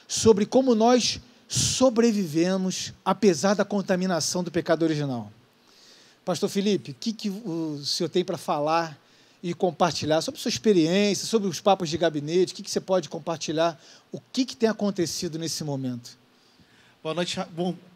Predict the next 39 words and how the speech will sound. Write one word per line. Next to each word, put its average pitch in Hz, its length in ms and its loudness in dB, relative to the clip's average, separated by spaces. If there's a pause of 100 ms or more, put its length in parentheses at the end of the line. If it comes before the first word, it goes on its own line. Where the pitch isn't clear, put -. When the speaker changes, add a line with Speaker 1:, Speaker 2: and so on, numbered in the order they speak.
Speaker 2:
boa, 165 180 0
boa 175 220 4
tarde, 180 460 4
Rafael, 170 720 4 (380)
pastor 165 360 2
Sale, 175 440 8
todo 170 260 -4
mundo, 175 360 2
família 175 340 0
Atitude 175 400 -4
de 175 60 -4
todo 190 160 -4
o 190 40 -6
Brasil, 170 600 2
Speaker 1:
Bom 147 40 -2
Speaker 2:
fora 180 240 2
do 170 100 0
Speaker 1:
demais. 151 260 0
Speaker 2:
Brasil. 180 420 2 (380)
Vocês 180 380 4
nos 175 160 0
assistem 175 560 2
aí, 147 220 0
é 170 40 0
um 175 100 -4
prazer 180 440 4
estar 180 160 0
com 170 120 -6
vocês 156 400 0
aqui, 143 240 -6
de 131 120 -6
verdade, 143 500 0
tá? 160 280 0 (560)
Rafa, 196 340 2
você 160 220 -4
falou, 202 440 0
você 160 220 -6
que 196 80 -20
tem 170 380 -8